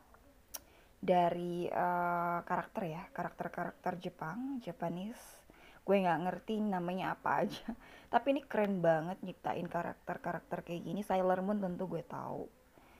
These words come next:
Terus apa lagi yang gue tahu di sini? Em, kalau Jepang gue agak kurang tahu ya. Ini like, ya, ini ada Mickey Mouse. Mickey Mouse tentu semua orang juga tahu ya.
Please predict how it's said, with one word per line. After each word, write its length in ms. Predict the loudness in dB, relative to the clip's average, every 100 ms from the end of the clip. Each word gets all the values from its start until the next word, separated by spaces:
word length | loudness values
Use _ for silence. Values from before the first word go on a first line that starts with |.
| -20 -20 -20 -4 2
Terus 400 | 8 10 10 8
apa 160 | 4
lagi 240 | 6 8 8
yang 80 |
gue 160 | 8 6
tahu 240 | 8 6
di 80 | 4
sini? 320 | -2 -4 -4 -6 -14 -20 -16 -8
Em, 640 | -2 2 2 2 2 0 2
kalau 240 | 4 6
Jepang 480 | 4 0 2 2 4
gue 80 | 4
agak 320 | 4 2 -2
kurang 320 | -4 -4 -4
tahu 400 | -4 -2 2 2
ya. 240 | 0 -4 -8 -20 -20 -20 -20 -20 -20 -20 -20 -20 -20 -20 -20 -20 -20 -20 -4
Ini 400 | -2 0 0 -2 -6 -20 -20 -20 -20 -16 2
like, 560 | 6 8 10 10 8 4 -8 -6
ya, 640 | 2 6 8 8 8 6 4
ini 240 | 2 4
ada 160 | 6 6
Mickey 320 | 2 -2 0
Mouse. 320 | 2 2 0
Mickey 160 | -6 -4
Mouse 240 | -2 -2
tentu 240 | -4 -4 -4
semua 240 | -2 -2
orang 160 | 0 -2
juga 160 | -4
tahu 320 | -2 -2 -2
ya. 240 | -2 -4